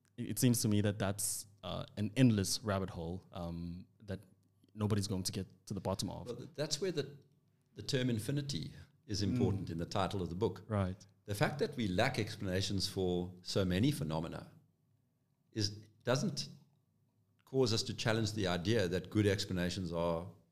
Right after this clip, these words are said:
Speaker 2: are a good thing.
Speaker 1: Right.
Speaker 2: And that we'd like to have explanations for these complex phenomena. Um,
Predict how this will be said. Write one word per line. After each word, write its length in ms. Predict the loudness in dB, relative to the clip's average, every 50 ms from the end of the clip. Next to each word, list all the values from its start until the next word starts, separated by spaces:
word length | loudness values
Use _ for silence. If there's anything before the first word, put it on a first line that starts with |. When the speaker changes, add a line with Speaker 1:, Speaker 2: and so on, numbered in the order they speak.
| _ _ -6
Speaker 2:
are 120 | -4 -2
a 60 | -2
good 200 | 0 -2 -2 -2 -2
thing. 300 | -2 -2 -2 -2 -6 -10 -10 -8
Speaker 1:
Right. 120 | -8 -8 -8 -8 -12 -16 -20 _ -8
Speaker 2:
And 120 | -4 0 0
that 160 | 0 0 0
we'd 140 | -2 0 2
like 220 | 2 2 2 2
to 100 | 0 0
have 180 | 0 0 0 0
explanations 680 | -2 -2 -4 -4 -4 -4 -2 -2 -4 -4 -4 -6 -8 -8
for 160 | -6 -6 -6
these 160 | -4 -6 -6
complex 440 | -6 -4 -4 -4 -4 -6 -8 -6 -6
phenomena. 460 | -6 -6 -6 -6 -6 -8 -8 -10 -12 -14 -16 -20 _ _ _ _ _ _ _ _ _ _ _ _ _ -4 0
Um, 500 | 0 2 2 2 2 0 0 -2 -4